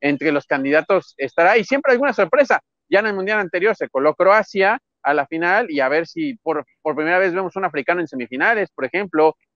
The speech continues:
o alguien de la concacaf en semifinales, que veo difícil que sea México, pero a lo mejor los Estados Unidos sí.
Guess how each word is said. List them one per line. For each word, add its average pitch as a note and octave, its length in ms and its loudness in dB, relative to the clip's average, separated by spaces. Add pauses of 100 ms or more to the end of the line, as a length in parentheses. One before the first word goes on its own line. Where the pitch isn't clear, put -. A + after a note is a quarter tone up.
o E3 60 6
alguien F3+ 220 2
de D#3+ 80 0
la C#3 100 0
concacaf C#3 540 -4
en C#3+ 100 -8
semifinales, C#3+ 760 -6
que A2+ 160 -6
veo G#2+ 240 -4
difícil B2 340 -8
que A2 80 -14
sea B2+ 160 -8
México, D3+ 260 -6
pero A#2 140 0
a - 40 -4
lo G#2+ 60 -8
mejor B2 200 -4
los B2 140 -6
Estados B2 280 -4
Unidos B2+ 300 -4
sí. F3 280 0